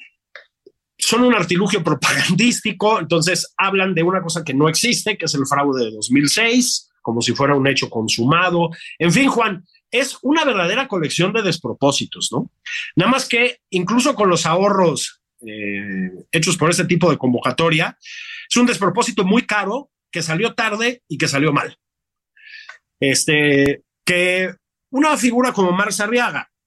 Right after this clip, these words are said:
salga impune, digamos, de un, eh, disparate como esto con la educación de nuestros niños,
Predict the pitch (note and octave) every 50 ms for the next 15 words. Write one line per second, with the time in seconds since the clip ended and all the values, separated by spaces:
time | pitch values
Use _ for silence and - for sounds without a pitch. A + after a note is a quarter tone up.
0 | _ - - - E3+ F#3+ G3+ G3+ G3+ G3 - F#3 F3 F3+ F3+ G#3+ A#3+ A#3+ A3+ G3+
1 | F3+ F3+ F#3 F3+ D#3 C3 C3 C#3 C#3+ F3 F3 E3+ D3+ C3 B2 - B2+ A#2+ C3+ D#3
2 | E3 E3 E3+ E3 D3 C3+ B2 A2+ A2 G#2 G2+ G2+ G2 F#2+ - - C#3+ - - -
3 | D3+ C#3+ E3+ F#3+ F#3+ F#3+ F3 D#3 D3 C3+ C#3+ E3 F3 F3 - C#3+ B2+ - F3 F3
4 | E3 E3+ D#3+ D#3 E3 D#3 D#3 D#3 C#3+ F#3 G3 G3+ G3+ F#3 F3+ F3 - - F3 F3+
5 | E3+ F#3+ G3 F3+ E3 D#3+ D#3+ D#3+ - -